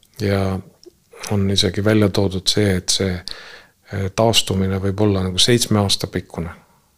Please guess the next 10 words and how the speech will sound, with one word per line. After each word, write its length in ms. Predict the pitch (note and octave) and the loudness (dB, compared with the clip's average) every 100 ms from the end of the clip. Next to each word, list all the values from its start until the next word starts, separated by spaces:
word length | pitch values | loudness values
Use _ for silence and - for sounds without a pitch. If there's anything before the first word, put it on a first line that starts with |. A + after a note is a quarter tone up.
| _ _ - _ _ - | _ _ -20 _ _ -8
Et 80 | G2+ | -2
see 140 | A2 | 0
on 80 | G#2 | 0
nagu 160 | F#2 G2 | 2 0
väga, 240 | G2 G2 F2+ F2 - | 0 -2 -2 -6 -4
väga 240 | G#2+ G2 | -2 -2
pikk 300 | - G#2+ - | -2 -4 -4
tegelikult 600 | - E2+ E2 F2 - F#2 | -6 -6 -6 -8 -12 -8
nagu 260 | F#2+ F#2+ G#2 | -6 -2 2
aeg, 320 | A#2+ F#2 - | 2 0 -4